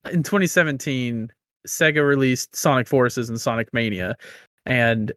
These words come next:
one did amazing and one did horrible. And, you know, I have a theory that a lot of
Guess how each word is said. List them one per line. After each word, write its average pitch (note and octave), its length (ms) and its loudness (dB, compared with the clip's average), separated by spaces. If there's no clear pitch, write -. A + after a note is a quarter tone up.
one D3 340 4
did E3 160 4
amazing B2+ 460 4
and A#2+ 100 0
one A#2 140 0
did A#2 100 2
horrible. G#2+ 480 0
And, A#2+ 460 2
you D#3 100 0
know, B2+ 300 4
I D#3 100 2
have E3 80 0
a D3+ 60 -4
theory C#3 340 4
that B2+ 160 4
a A#2+ 60 4
lot B2 340 4
of B2 240 0